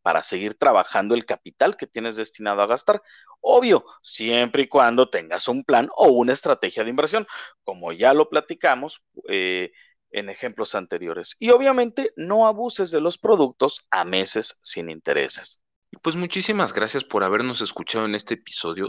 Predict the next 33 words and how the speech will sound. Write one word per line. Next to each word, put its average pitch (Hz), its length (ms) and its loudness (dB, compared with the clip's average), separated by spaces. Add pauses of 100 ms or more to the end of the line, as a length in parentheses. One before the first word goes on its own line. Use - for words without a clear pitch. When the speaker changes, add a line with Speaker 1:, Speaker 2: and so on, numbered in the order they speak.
Speaker 2:
Si - 240 -8
te 107 100 -2
gustó, 104 520 -4
déjanos 127 600 -4
un 165 120 -8
comentario 117 540 -2
en 117 60 0
nuestra 104 300 -4
publicación 90 640 -8
de 101 80 -2
Instagram 107 580 -4 (320)
y 135 120 -2
dale 147 180 2
seguir 123 340 -2
a 127 60 0
nuestro 107 400 -4
podcast 104 460 -4
en 87 80 -6
Spotify 101 580 -2 (160)
o 127 300 0
danos 101 300 -6
cinco 95 280 -4
estrellas 98 400 -2
en 78 180 -6
iTunes 107 300 -8
para, 87 240 -4
mm, 92 300 -14 (160)
pues, - 260 -18
que 87 140 -6
nos 87 180 -6
ayudes 107 300 0
con 90 200 -6
el, 87 220 -4